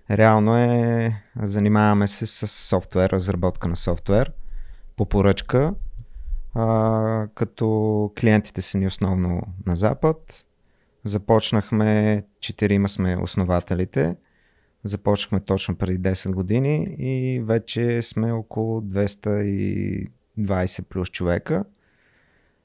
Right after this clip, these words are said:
с, а, така, доста много клиенти и успешни проекти зад гърба ни. И продължаваме напред да се развиваме, като идеята ни е да, да продължаваме и да станем все по-голяма и по-голяма компания.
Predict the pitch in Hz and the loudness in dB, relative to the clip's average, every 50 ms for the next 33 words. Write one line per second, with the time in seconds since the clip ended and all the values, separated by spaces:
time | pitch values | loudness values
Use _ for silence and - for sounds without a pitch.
0 | _ _ _ - - - - 113 107 - - - - 120 117 117 117 117 117 113 | _ _ _ -8 -8 -4 -4 -4 -2 -2 -2 -2 -2 0 0 2 2 2 2 0
1 | 113 113 113 113 110 - - - - 107 104 101 101 107 107 104 - - - 110 | 0 0 -2 -4 -4 -8 -6 -2 0 0 2 2 2 2 0 0 0 -2 0 0
2 | 107 104 101 101 104 - 101 104 101 _ _ _ - 104 98 95 95 95 90 - | 2 2 2 0 0 -2 -4 -8 -10 _ _ _ -2 0 0 2 0 0 -2 0
3 | - 92 92 90 90 - 104 117 131 135 131 131 120 - 101 95 95 - - - | 0 0 0 0 0 0 -2 0 0 0 -2 -2 -4 -2 -2 -2 -2 -2 0 0
4 | 92 92 - 98 85 - - 87 87 - - 92 82 92 87 90 87 87 85 87 | 0 0 2 -2 -2 -2 0 -2 -2 -2 -4 -6 -4 -4 -4 -2 -4 -4 -2 -2
5 | 98 110 131 147 165 185 - _ _ _ _ _ _ _ _ _ _ _ _ - | -2 -2 0 -2 -4 -6 -8 _ _ _ _ _ _ _ _ _ _ _ _ -4
6 | 147 151 151 151 156 151 151 151 151 - _ _ _ _ _ _ _ _ _ _ | -2 -2 0 0 0 0 0 -2 -4 -8 _ _ _ _ _ _ _ _ _ _
7 | _ _ _ - 147 135 139 139 131 147 143 143 143 143 139 135 131 - 139 135 | _ _ _ 0 2 4 4 6 6 8 6 8 6 6 4 2 4 6 6 6
8 | 131 - - - 104 101 - - 110 101 104 101 107 120 127 135 139 135 131 - | 6 6 2 0 0 0 4 4 4 4 4 4 6 6 6 6 4 2 0 -2
9 | - - - 117 110 104 113 117 113 110 104 - 104 110 117 120 120 123 110 113 | -4 -4 -2 -2 0 2 4 4 4 4 2 2 0 0 2 2 0 0 0 0
10 | 117 117 117 117 120 117 120 120 123 123 123 107 113 - - - 104 107 101 98 | 0 2 2 2 2 2 0 0 -2 -4 0 -2 0 2 2 2 4 4 4 6
11 | 110 113 113 113 113 120 123 120 117 107 107 113 110 110 107 - - 113 110 107 | 8 8 8 8 6 4 4 2 2 2 2 0 0 0 -2 0 0 2 4 4
12 | 107 104 101 - 110 101 - - 101 95 95 95 95 95 101 110 - - 95 95 | 4 2 2 2 0 0 2 0 0 2 2 0 0 0 0 -2 -2 -2 -2 -2
13 | 95 98 - - - - - 101 - - - - - 101 | -2 -2 -2 -4 -6 -6 -8 -6 -6 -4 -6 -6 -8 -12